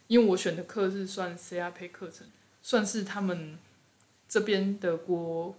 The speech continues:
国中毕业生啊，他们如果没有要继续升学的话，他们可以选择去考这些，这类的证-，证书，对，而且有不同范围的。那我想要选的是C R P甜点，我申请这个课程是不能申请签证。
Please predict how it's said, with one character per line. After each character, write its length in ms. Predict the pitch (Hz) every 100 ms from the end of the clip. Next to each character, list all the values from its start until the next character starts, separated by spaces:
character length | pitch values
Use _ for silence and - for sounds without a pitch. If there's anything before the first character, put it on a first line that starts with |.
| -
国 220 | 180 170
中 320 | 175 185 190 190 - -
毕 200 | - 196
业 140 | 196 180
生 260 | - 175
啊， 100 | 170 165
他 80 |
们 120 | 185 175
如 80 |
果 120 | 170 170
没 140 | 160
有 100 | 170
要 80 | 165
继 140 | 165
续 100 | 175
升 260 | 175 165 165
学 180 | - -
的 100 | -
话， 220 | 160 147 - _ _ -
他 120 | 190
们 100 | 180
可 120 | 185
以 60 | 170
选 300 | - - 165
择 140 | 143 139 - -
去 140 | -
考 300 | 180 - 143 160 - -
这 80 | 196
些， 400 | 190 170 165 175 -
这 140 | 247
类 160 | 214 190
的 120 | 170
证-， 340 | 165 180 170 -
证 240 | - 190 170
书， 320 | - 160 170 196
对， 120 | 175
而 60 | 170
且 140 | 175
有 120 | 165
不 180 | 165 -
同 220 | 196 160 160
范 280 | 185 156
围 140 | - -
的。 100 | - - - _ _ -
那 80 |
我 140 | 185 185
想 160 | 185
要 60 | 165
选 200 | 175 147
的 60 | 156
是 160 | 185
C 140 | 180 175
R 100 | 165
P 140 | 170
甜 260 | - 165 160
点， 160 | - - -
我 120 | 180
申 220 | 196 226
请 160 | 220 170
这 60 |
个 60 | 185
课 180 | 214 190
程 180 | 160
是 120 | 160 190
不 160 | 226
能 140 | 185 160
申 220 | 170 165
请 100 | 156
签 240 | - 156 156
证。 180 | 165